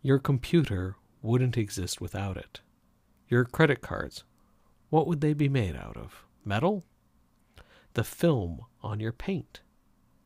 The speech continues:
lampshades, furniture, television sets, the lot, even your polyester clothes.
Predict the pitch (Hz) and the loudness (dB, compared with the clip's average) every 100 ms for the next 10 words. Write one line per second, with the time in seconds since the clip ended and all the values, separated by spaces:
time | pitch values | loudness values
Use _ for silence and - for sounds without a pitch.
0 | _ - 113 151 127 - - - - - | _ -6 0 0 0 -6 -8 -10 -14 -18
1 | - _ _ _ _ _ - - - 160 | -18 _ _ _ _ _ -20 -6 0 0
2 | 101 - - - - _ _ _ _ _ | 0 -6 -12 -16 -20 _ _ _ _ _
3 | - - 175 135 95 - - - - - | -12 0 2 2 0 -6 -10 -14 -10 -12
4 | - 90 135 156 - - - - _ _ | -6 -2 0 -2 -4 -20 -20 -20 _ _
5 | - 151 185 185 123 95 - - 160 156 | -2 0 2 2 0 -2 -10 -4 -2 2
6 | 131 123 - 117 - - 113 78 - - | 0 -2 -4 -6 -6 -6 -6 -6 -12 -14
7 | - | -16